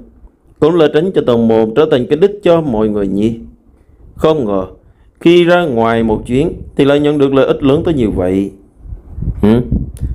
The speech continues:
Thiên hoa chấm dứt, hình như còn thiếu chút nữa, không đủ. Đại sư huynh không cần lo lắng. Trên Yên Nguyên có, có nhiều cường giả như vậy, lại bắt tường hai võ tồn thì nhất định có thể đạt tới cấp độ thông thường. Ừ,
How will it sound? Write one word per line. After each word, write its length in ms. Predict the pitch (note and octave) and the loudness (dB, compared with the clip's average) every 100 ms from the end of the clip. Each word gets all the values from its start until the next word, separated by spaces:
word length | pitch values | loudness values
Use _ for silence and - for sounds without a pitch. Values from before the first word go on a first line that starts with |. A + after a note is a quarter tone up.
| - - | -10 -2
Thiên 200 | C3 C#3 | 0 2
hoa 140 | B2 | 0
chấm 240 | A#2+ A#2+ A#2 | 0 0 0
dứt, 140 | B2+ B2 - - - - | -2 -4 -10 -14 -14 -2
hình 180 | C3+ | 0
như 80 | E3 F3+ | 2 0
còn 180 | C#3 B2+ | 0 0
thiếu 120 | D3+ | 0
chút 140 | F3+ F3+ | 0 0
nữa, 300 | G#2 G#2 C3+ - | 0 0 -2 -6
không 220 | - C3 A2+ | -4 -2 -2
đủ. 220 | F#2 A2+ - - - - - - - - - - - | -4 -6 -12 -18 -20 -20 -20 -20 -20 -20 -20 -14 -2
Đại 200 | B2 B2 | 0 2
sư 120 | B2 | 0
huynh 260 | A#2+ A#2+ B2 | 0 0 0
không 200 | D#3 D#3 | -2 -2
cần 160 | B2 G#2 | -2 0
lo 140 | G2+ | 0
lắng. 320 | G2 A#2+ D#3+ - - - - - - - - - | 0 -4 -6 -12 -20 -20 -20 -20 -20 -20 -8 0
Trên 160 | D#3 | 2
Yên 160 | D#3 D3 | 2 2
Nguyên 340 | C3 B2+ B2 | 2 2 2
có, 120 | C3+ | 0
có 60 | D3+ | 0
nhiều 180 | D3 B2+ | 0 0
cường 200 | A#2+ A2+ | 0 2
giả 100 | A2 | 2
như 200 | C3+ B2+ | 0 0
vậy, 260 | F#2+ F#2+ F#2+ - - - - _ | -2 -4 -6 -12 -12 -12 -14 _
lại 140 | C#3 D3+ | 0 2
bắt 180 | F#3+ G#3 | 2 0
tường 220 | C#3+ C#3 | 2 2
hai 160 | C#3 C#3 | 2 0
võ 160 | A#2+ | 0
tồn 260 | C3+ G2+ F#2+ - - - - | -2 -4 -6 -10 -18 -12 0
thì 140 | D3 | 2
nhất 180 | D#3+ F#3 | 4 2
định 180 | C#3 D#3 | 2 2
có 80 | F#3 | 2
thể 120 | F3+ | 2
đạt 200 | B2+ B2 | 0 0
tới 340 | - D3+ G3 E3+ | 0 2 4 2
cấp 120 | F#3+ - | 0 0
độ 200 | - B2 | 0 2
thông 180 | D#3+ D3+ | 0 -2
thường. 200 | F#2+ F2 - _ - - - - | -6 -8 -14 _ -20 -18 -14 -12
Ừ, 60 | - | -2